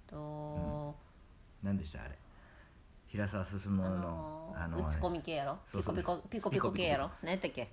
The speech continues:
Speaker 2: そう。
Speaker 1: え、やばい。<laughs> ちょっと。
Speaker 2: 何やったっけ？
Speaker 1: ね、焦らさんといて、何やったっけって言われて余計焦ってくる。
Speaker 2: そう。<laughs> 何やったっけ？
Speaker 1: えーっと、テクノ。
Speaker 2: あ、そうそう。なんかテクノ。
Speaker 1: テクノとかテクノポップ？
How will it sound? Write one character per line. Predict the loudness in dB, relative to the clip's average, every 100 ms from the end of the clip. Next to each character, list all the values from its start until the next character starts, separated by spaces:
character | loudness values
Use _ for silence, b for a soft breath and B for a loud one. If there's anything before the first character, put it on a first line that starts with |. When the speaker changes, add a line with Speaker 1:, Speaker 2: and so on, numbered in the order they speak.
| -6
Speaker 2:
そ | 2
う。 |
Speaker 1:
え、 | 4
や | 6
ば | 4
い。 | 2
<laughs> | 0 -2 -4 -2
ち |
ょ | -2
っ |
と。 | 0 4
Speaker 2:
何 | 4
や | 4
っ |
た | 2 2
っ |
け？ | 6
Speaker 1:
ね、 |
焦 | 8 8 10
ら | 10
さ | 8
ん | 8
と |
い | 6
て、 | 6
何 | 6 6
や | 4
っ | 2
た |
っ | 0
け | 2
っ |
て | 4
言 |
わ | 4
れ |
て | 6
余 | 4 8
計 | 8
焦 | 8 6
っ |
て | 2
く | 0
る。 | -2
Speaker 2:
そ | -2
う。 | -2 -2
<laughs> | 0 4
何 | 4 4
や |
っ | 0
た | -2
っ |
け？ | -4 -6
Speaker 1:
え | 0 2
ー |
っ |
と、 | 2
テ | 2
ク | 2
ノ。 | 2 0 -2
Speaker 2:
あ、 | 0
そ | 0
う |
そ | 0
う。 | 0 0
な | 4
ん | 4
か | 4
テ | 2
ク | 6 6
ノ。 |
Speaker 1:
テ | 8
ク |
ノ |
と | 6
か | 6 4
テ | 2
ク | -2
ノ | -2
ポ | -4
ッ |
プ？ | -4 -6 -6